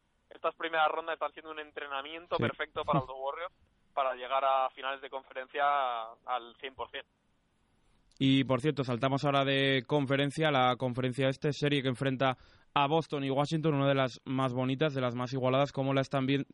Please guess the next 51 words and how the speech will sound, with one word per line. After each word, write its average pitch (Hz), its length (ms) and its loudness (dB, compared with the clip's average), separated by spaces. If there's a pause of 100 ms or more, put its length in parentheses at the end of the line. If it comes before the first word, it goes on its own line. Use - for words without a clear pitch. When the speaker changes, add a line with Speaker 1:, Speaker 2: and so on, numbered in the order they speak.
Speaker 2:
cómo 143 220 2
la 139 60 4
estás 135 240 -2
viendo? 143 280 2
¿Y 135 100 2
no 143 120 2
crees 151 180 0
que 156 120 -4
si 160 80 -2
la 156 100 4
serie, 151 340 0 (400)
eh, 143 220 2
se, 139 220 0 (160)
se - 260 0
llegara 131 320 4
a 139 40 4
alargar, 135 400 2
que - 120 -10
es 120 80 -6
lo 127 100 -4
que 113 100 -2
parece, 117 340 -2
que 117 80 -4
esto 120 160 -4
huele 117 220 2
a 110 360 4
séptimo 117 400 0
partido, 117 460 2
sexto 120 320 -4
como 113 180 0
mucho, 127 360 0 (380)
no 143 140 4
es 151 80 2
un 160 120 -2
poquito 156 340 0
solo 160 260 4
en 147 80 -2
cuanto 151 240 0
a 151 60 4
anotación 143 400 0
en 139 100 0
Boston 139 320 0
a 139 80 2
Isaiah 135 320 0
Thomas 139 260 2
y 131 40 0
eso 131 100 -4
les 135 160 0
puede 131 220 2
costar 127 320 0
ante 123 380 0